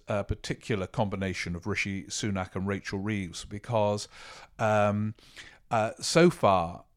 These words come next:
she has been very impressive on the economic brief. I think her proposition, for example, to have, uh, an office for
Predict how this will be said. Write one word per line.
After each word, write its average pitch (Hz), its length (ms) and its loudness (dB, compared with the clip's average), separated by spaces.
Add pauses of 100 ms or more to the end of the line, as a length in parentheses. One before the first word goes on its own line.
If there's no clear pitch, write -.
(160)
she - 160 -2
has 110 100 -2
been 110 200 0
very 107 380 4
impressive 101 600 -2
on 95 140 -2
the 98 100 -4
economic 95 520 -4
brief. 98 260 -4
I 101 60 2
think 127 300 -2
her 117 140 2
proposition, 110 840 -2
for - 140 -10
example, 95 600 -2 (580)
to 120 120 -2
have, 104 560 4 (120)
uh, 104 340 0 (140)
an 107 180 0
office 113 460 -2
for 101 540 -2